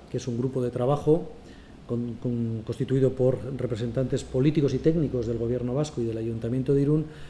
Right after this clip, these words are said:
con la idea de abordar cuatro asuntos, fundamentalmente, que son los que más nos importan en relación con Playa Undi, ¿eh? Eh, Playa Undi es una joya, es un elemento muy especial, forma parte del plan especial, y con Playa Undi,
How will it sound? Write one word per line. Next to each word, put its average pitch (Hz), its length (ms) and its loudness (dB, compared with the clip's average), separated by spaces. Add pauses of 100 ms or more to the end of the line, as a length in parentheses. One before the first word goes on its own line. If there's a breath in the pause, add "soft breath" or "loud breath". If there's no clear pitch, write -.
(160 loud breath)
con 139 100 6
la 139 80 6
idea 156 200 8
de 175 80 12
abordar 151 420 8
cuatro 135 300 6
asuntos, 143 420 2
fundamentalmente, 131 540 0
que 120 60 0
son 156 100 2
los 143 100 -2
que 135 80 0
más 139 140 2
nos 131 140 -2
importan 131 400 -2
en 123 60 -2
relación 113 300 -4
con 127 100 -4
Playa 107 280 -4
Undi, 101 180 -8
¿eh? - 540 -14 (1080 loud breath)
Eh, 107 160 -8
Playa 123 240 2
Undi 143 140 6
es 135 140 2
una 123 560 2
joya, 160 320 8 (340)
es 123 160 -8
un 127 160 0
elemento 123 420 0
muy 127 120 0
especial, 143 340 4
forma 151 300 4
parte 127 200 0
del 123 100 2
plan 117 180 -2
especial, 170 640 4
y 139 60 -4
con 123 200 -2
Playa 120 260 0
Undi, 147 360 0